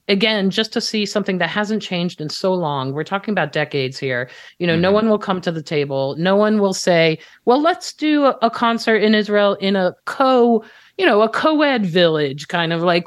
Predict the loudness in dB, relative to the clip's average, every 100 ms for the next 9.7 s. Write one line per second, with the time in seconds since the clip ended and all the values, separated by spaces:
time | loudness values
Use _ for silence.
0 | -8 -2 0 2 2 4 4 2 0 -4
1 | 0 2 2 2 2 0 -2 0 -2 0
2 | 0 0 -2 -10 -8 -4 -2 0 0 0
3 | -4 -4 -4 -2 -4 -8 -18 -20 -4 0
4 | 2 2 2 2 2 0 -2 -2 0 0
5 | 0 -2 -4 -12 -18 _ -14 -12 -12 -6
6 | 0 2 2 2 0 -2 -4 -2 -2 0
7 | 0 0 0 -2 -2 -4 -6 -6 -6 -4
8 | -2 0 0 0 0 0 -2 -2 -2 -2
9 | -4 -10 -8 -6 -4 -4